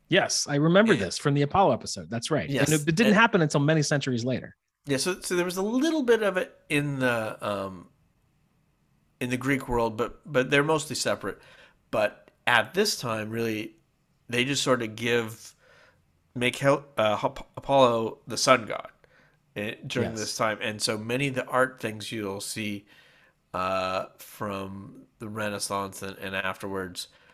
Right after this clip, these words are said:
Speaker 2: uh, depict Apollo on a chariot, uh, with his lyre, which is very odd because anything you read about Apollo, like, doesn't seem like he had time for this. <laughs>
Speaker 1: No,
Speaker 2: He does
Speaker 1: he, he was busy with a lot of other stuff. He was,
Speaker 2: <laughs> Yeah,
Speaker 1: he
Speaker 2: he
Speaker 1: just, yeah.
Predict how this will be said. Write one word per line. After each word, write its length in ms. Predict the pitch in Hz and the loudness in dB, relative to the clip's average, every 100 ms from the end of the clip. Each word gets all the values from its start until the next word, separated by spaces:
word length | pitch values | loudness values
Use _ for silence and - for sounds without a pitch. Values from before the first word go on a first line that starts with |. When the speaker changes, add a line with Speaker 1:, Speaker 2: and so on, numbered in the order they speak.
| _ _ - | _ _ -8
Speaker 2:
uh, 280 | 87 90 - _ _ _ _ _ _ | -4 -4 -6 _ _ _ _ _ _
depict 420 | 117 - 101 - | -4 -2 -2 -4
Apollo 680 | - - 185 190 120 98 87 - | -14 -2 6 8 8 4 -4 -8
on 200 | 104 98 | -2 0
a 60 | 95 | 0
chariot, 540 | - 104 95 92 92 _ _ _ _ | 0 0 0 -2 -6 _ _ _ _
uh, 220 | - 98 | -4 -2
with 140 | 104 113 | -2 -4
his 180 | 107 95 | -6 -4
lyre, 500 | 95 98 95 90 104 _ - _ _ _ | 0 0 0 -4 -10 _ -20 _ _ _
which 180 | 160 147 | -4 -2
is 120 | 156 | -2
very 260 | 175 185 196 | -2 2 6
odd 160 | 156 151 | 8 6
because 300 | 135 120 131 - | 4 -4 -4 0
anything 200 | 139 135 | 0 0
you 80 | |
read 120 | 123 117 | -4 0
about 160 | 110 | 0
Apollo, 320 | 104 113 104 | 2 2 2
like, 220 | 107 104 131 | -2 -8 2
doesn't 200 | 143 135 | 2 4
seem 120 | 127 | -4
like 120 | 113 | -4
he 60 | 120 | -6
had 120 | 101 | -2
time 240 | 104 90 | -2 -2
for 100 | 80 64 | -4 -10
this. 360 | - - - - | -8 -6 -8 -2
<laughs> 60 | |
Speaker 1:
No, 320 | 143 208 151 - | 4 6 6 4
Speaker 2:
He 60 | 147 | 4
does 100 | 151 | 6
Speaker 1:
he, 60 | 151 | 6
he 40 | |
was 220 | 160 139 151 151 | 6 4 2 4
busy 220 | 277 226 | 6 8
with 100 | 151 | 6
a 40 | |
lot 180 | 143 185 | 6 4
of 80 | 147 | 4
other 160 | 131 | 2
stuff. 340 | 117 - 120 90 | 0 0 0 0
He 100 | 123 | -2
was, 100 | 135 | 0
Speaker 2:
<laughs> 20 | |
Yeah, 100 | 160 | 2
Speaker 1:
he 100 | 185 | 4
Speaker 2:
he 60 | 147 | 2
Speaker 1:
just, 240 | 139 - - - - - | 0 -8 -20 -20 -20 -6
yeah. 220 | 117 80 | -4 -4